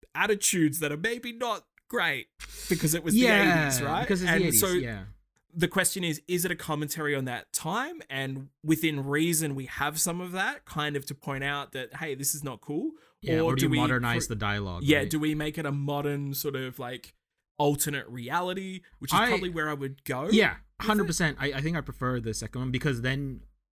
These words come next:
Speaker 2: then you, you give yourself more room to be smart about the
Speaker 1: Ye-,
Speaker 2: kind of dialogue that you
Speaker 1: exactly,
Speaker 2: have and
Speaker 1: and make it a bit more tongue-in-cheek. And, like, the game is not meant to be, 'cause, like, some of these videos you watch, you're like, "What the hell? How is this person a person?" <laughs> Right?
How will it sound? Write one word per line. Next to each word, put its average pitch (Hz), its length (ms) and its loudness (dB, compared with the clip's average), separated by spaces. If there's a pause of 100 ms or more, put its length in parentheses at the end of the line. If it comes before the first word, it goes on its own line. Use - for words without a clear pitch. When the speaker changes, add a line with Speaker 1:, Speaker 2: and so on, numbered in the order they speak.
(140)
Speaker 2:
then 156 200 4
you, 175 120 4 (220)
you 156 120 -2
give 185 180 2
yourself 170 240 0
more 131 160 -2
room 123 200 -2
to 113 60 -4
be 101 100 -6
smart 110 500 -4
about 95 380 -8 (260)
the 190 60 -2
Speaker 1:
Ye-, 196 240 4
Speaker 2:
kind 190 120 -2
of 92 60 -8
dialogue 185 180 -6
that 175 60 0
you 151 40 0
Speaker 1:
exactly, 135 460 -2
Speaker 2:
have 95 240 -6
and 92 100 -10
Speaker 1:
and 147 160 -2
make 165 220 -2
it 175 80 -4
a 156 60 -4
bit 151 160 -4
more 139 160 -6
tongue-in-cheek. 120 800 -10
And, 113 260 -12
like, - 320 0
the 160 140 0
game 185 320 0
is 170 100 0
not 180 180 -2
meant 151 220 -4
to 156 80 -4
be, 143 220 -2
'cause, 156 200 2
like, 165 140 0
some 226 180 2
of 302 80 -6
these 185 180 -2
videos 147 340 0
you 131 40 -6
watch, 127 280 -8
you're 113 100 -8
like, 104 240 -14
"What 135 840 -2
the 104 120 -12
hell? 131 540 -8
How 147 420 -4
is 139 200 -2
this - 440 -10
person 131 420 -8
a 92 60 -16
person?" - 500 -4
<laughs> - 40 -20
Right? 151 340 -8